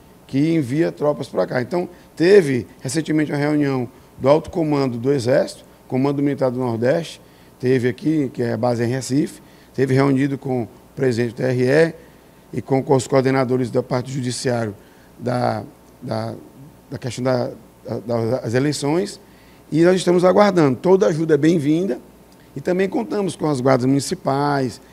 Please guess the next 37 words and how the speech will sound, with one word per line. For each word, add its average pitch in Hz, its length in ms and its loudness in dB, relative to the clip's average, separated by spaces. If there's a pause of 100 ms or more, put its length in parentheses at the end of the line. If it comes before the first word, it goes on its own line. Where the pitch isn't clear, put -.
(180)
com 127 80 -2
a 127 40 -2
Polícia 135 280 -2
Rodoviária, 135 440 4
a - 20 -4
Polícia 127 220 -4
Federal, 135 240 2
a - 20 0
Polícia 135 300 -8
Civil, 143 440 -4 (340)
o - 40 -20
Corpo 156 260 6
de 151 80 -2
Bombeiros 143 380 2
também 135 360 0 (300)
irá 135 240 2
nos 135 140 0
dar 135 100 4
apoio 135 300 -2
esse 131 180 -8
ano 135 260 -2 (380)
com 123 220 -4
o 127 40 0
envio 127 280 -2
de, 117 300 -4
de 110 220 -8
reforços 120 580 -6 (300)
da, 120 120 -6
do 123 160 -8
seu 139 180 0
efetivo. 143 560 -4
Enfim, 170 380 0 (520)
a 147 80 -12
Polícia 160 300 -4
Militar 170 240 0
está 147 220 -4
preparada 175 800 -2